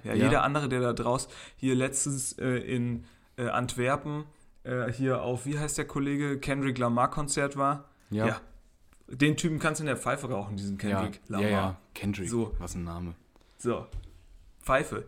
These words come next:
Speaker 1: Das war die beste Live-Performance, die ich je gesehen hab von den drei Fragezeichen. Wirklich, es war richtig gut. Es war super gut.
Speaker 2: Ja.
Speaker 1: Es hat mir super viel Spaß gemacht. Es war richtig, es war halt einfach, weil du hast das einfach als Kind gehört.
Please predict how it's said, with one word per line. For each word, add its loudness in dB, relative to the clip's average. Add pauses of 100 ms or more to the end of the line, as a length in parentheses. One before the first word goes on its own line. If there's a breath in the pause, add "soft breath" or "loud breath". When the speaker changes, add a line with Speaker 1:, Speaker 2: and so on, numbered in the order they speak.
Speaker 1:
Das 0
war 4
die 4
beste 4
Live-Performance, 2
die 2
ich 0
je 6
gesehen 2
hab -2
von -6
den -6
drei -6
Fragezeichen. -2
Wirklich, 2
es -2
war 2
richtig 0
gut. 2 (100)
Es -6
war 0
super 6
gut. 4
Speaker 2:
Ja. 4
Speaker 1:
Es 4
hat -2
mir -2
super 2
viel -2
Spaß -4
gemacht. -4 (720 loud breath)
Es -2
war 4
richtig, 2 (100)
es -2
war 2
halt 0
einfach, -2
weil 0 (560)
du 0
hast 4
das 0
einfach -4
als -6
Kind 8
gehört. 2